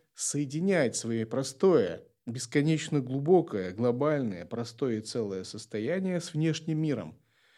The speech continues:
И тогда обнаруживается чудо. Внешний мир тоже становится целостным,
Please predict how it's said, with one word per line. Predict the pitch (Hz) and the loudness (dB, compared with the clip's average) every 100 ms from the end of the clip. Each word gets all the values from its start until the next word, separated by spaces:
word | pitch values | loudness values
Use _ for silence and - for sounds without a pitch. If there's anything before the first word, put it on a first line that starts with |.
| _ _ _ _ | _ _ _ _
И | 117 | -6
тогда | 139 139 185 208 | -4 0 6 6
обнаруживается | 170 160 175 160 156 147 147 151 | 6 2 2 2 2 2 0 -8
чудо. | - 208 135 110 - _ _ _ _ _ | -6 -2 -2 -4 -12 _ _ _ _ _
Внешний | 123 156 170 165 147 | -4 0 0 0 0
мир | 160 190 | 2 0
тоже | 165 - 190 180 123 101 90 - | -2 0 4 4 2 -2 -4 -14
становится | - 120 139 156 143 - | -10 -4 0 0 -2 -4
целостным, | 131 - 156 135 101 - - 76 - | -4 0 2 2 0 -4 -10 -14 -16